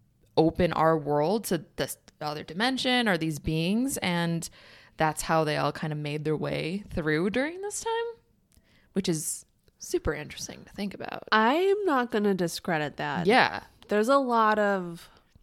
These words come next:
Speaker 2: powers and magic and,
Speaker 1: Mm-hmm.
Speaker 2: for lack of a better word, and just shit out there that we don't understand.
Speaker 1: Yeah. An-
Speaker 2: So, possibly.
Speaker 1: Another theory,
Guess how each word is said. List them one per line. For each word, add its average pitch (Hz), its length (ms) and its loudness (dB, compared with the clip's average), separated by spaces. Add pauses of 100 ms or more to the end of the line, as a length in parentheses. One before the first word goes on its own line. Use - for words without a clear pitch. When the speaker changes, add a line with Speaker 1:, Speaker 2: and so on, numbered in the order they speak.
(340)
Speaker 2:
powers 160 680 -6
and 151 500 -10
magic 151 560 -8
and, 143 320 -12 (220)
Speaker 1:
Mm-hmm. 165 420 -4
Speaker 2:
for 185 140 -2
lack 160 260 -6
of 165 100 -12
a 156 60 -16
better 156 300 -10
word, - 260 -10
and 170 180 -8
just 185 200 -4
shit - 240 -2
out 185 160 -2
there 165 160 -4
that 156 100 -6
we 170 160 -6
don't 156 240 -6
understand. 170 680 -12 (440)
Speaker 1:
Yeah. 170 240 -2
An- 160 160 -10
Speaker 2:
So, 214 640 4
possibly. 247 680 -6
Speaker 1:
Another 196 480 6
theory, 233 600 0